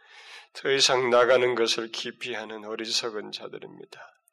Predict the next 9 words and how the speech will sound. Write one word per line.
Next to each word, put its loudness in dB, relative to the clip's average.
주여, 6
이 2
시간에 2
우리의 0
마음을, -4
우리의 6
양심을 2
정결케 -4
하시고, -6